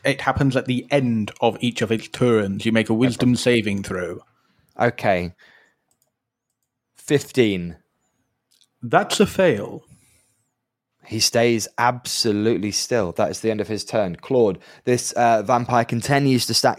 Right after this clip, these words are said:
Speaker 2: continues, continu-, continues to stand. Tali's taken over. Continues to stand perfectly still, uh, with, with his back to you, facing towards, uh, Helena, as you've seen your two martial friends, uh, Drago and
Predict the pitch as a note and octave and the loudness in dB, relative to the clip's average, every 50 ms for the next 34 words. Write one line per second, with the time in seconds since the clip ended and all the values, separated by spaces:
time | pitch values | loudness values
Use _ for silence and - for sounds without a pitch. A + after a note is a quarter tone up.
0 | - - A#2+ - - C3+ D3 E3 G3 F#3 - - A#2 - - E3+ D#3 D3 - - | -4 -8 -6 0 0 2 2 2 0 0 -2 -4 -6 -4 -2 -2 -2 -2 -6 -6
1 | - C3 B2 - - G#3 G3 F3 D3+ - C3 A#2 - D3 C#3 C3 A2+ - - - | -4 -4 -4 -2 0 0 0 0 0 -2 -4 -4 -2 -2 -2 -2 -4 -8 -16 -20
2 | - _ - B2+ C3 B2 A#2+ - - A2 - G#2 G2+ G#2 F#2 F#2+ - - - - | -20 _ -2 0 0 0 0 -2 -2 -4 -2 -2 -2 -2 -2 -2 -6 -8 -4 -2
3 | D3 C#3 - F3 F3 E3 - D3+ - E3+ D3+ C#3 C#3 - D#3+ D3+ D3 C#3+ C#3+ C3+ | 0 0 2 2 2 2 0 2 2 2 2 2 2 2 2 2 2 0 -2 -2
4 | C3 - - - C#3+ C3 A#2 A2+ - - - - - B2+ B2+ B2+ B2 - - - | 0 0 2 4 4 4 4 2 0 -4 -8 -2 0 2 4 4 2 2 -2 -6
5 | _ _ _ - G2+ A#2+ - - - C#3+ C#3+ D3 A2 C#3+ C#3 A#2+ G#2+ E3 D3+ D3+ | _ _ _ -14 -14 -14 -14 -14 -6 -4 -2 -2 -2 -4 -6 -2 0 0 0 0
6 | - - - - A#2+ G2+ G2 F#2+ F#2 - C3 B2 A#2+ - B2 A2+ - B2 A#2 A2+ | -2 -6 -4 -2 0 2 2 0 0 0 0 0 0 -2 -4 -4 -2 0 2 4
7 | A#2 A2+ G#2+ F#2+ - - - G#2 G#2 G2+ - - A#2+ A2+ A2 G#2 G2 F2+ - G#2 | 4 4 2 0 -2 -4 -2 0 0 0 0 0 0 0 0 0 0 0 2 0
8 | G#2 G2 - - - _ _ - A#2 A2+ G2 - B2 A2 G#2+ G#2+ - - B2+ A#2 | 0 0 -2 -6 -14 _ _ -4 -2 -2 -2 -2 -2 -2 -2 -2 0 0 0 2
9 | A#2 A2 G#2+ - - G#2+ G2+ - B2+ A2+ A2 G#2+ - - - - - - - - | 2 2 2 0 -2 -4 0 0 0 0 0 -2 -4 -6 -8 -12 -20 -8 -4 -2
10 | F#2+ F#2 E2+ C3 B2+ A#2+ A2+ A2+ G#2+ G#2 - - G#2+ G2+ G2 F#2+ F#2 | -2 -2 0 0 2 2 4 4 2 2 2 0 -2 -2 -2 -4 -6